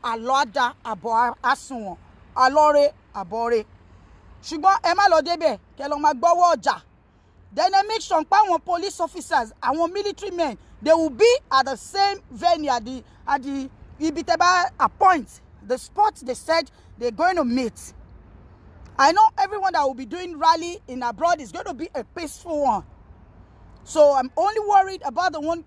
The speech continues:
that will happen in Nigeria. October first is not Yoruba Independence Day. So ẹ má gbé ṣánlé o. Ó ti yé yín. The fight will come. Torí wọ́n ti gbọ́wọ́ ọjà wá.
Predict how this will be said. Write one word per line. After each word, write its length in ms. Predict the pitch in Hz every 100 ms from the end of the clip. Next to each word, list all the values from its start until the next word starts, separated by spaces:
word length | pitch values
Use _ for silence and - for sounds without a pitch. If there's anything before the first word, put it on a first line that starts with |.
| -
that 120 | 254
will 240 | 240 196 -
happen 320 | - 330 349 311
in 100 | 247
Nigeria. 480 | 233 220 294 254 - - -
October 480 | 285 254 415 427 403
first 480 | - 349 339 - _ _ _
is 200 | 285 285
not 280 | 247 359 403 - _
Yoruba 500 | 240 269 269 226 330 339
Independence 880 | 277 254 208 - 320 302 311 277 -
Day. 280 | 226 220 - -
So 140 | - -
ẹ 120 | 359
má 120 | 415 320
gbé 120 | 247 277
ṣánlé 420 | - 269 262 240
o. 140 | 202 _ _ _ _ _ _ _ _ _ _ -
Ó 80 |
ti 140 | - 330
yé 120 | 294
yín. 200 | 302 330 _ _ - - - _ _
The 100 | 247
fight 320 | 330 415 466 -
will 100 | 269
come. 280 | 339 254 202 _ _ _ _ _ -
Torí 160 | 339
wọ́n 120 | 403 392
ti 80 |
gbọ́wọ́ 360 | 294 392 392 320
ọjà 220 | 240 220
wá. 160 | 208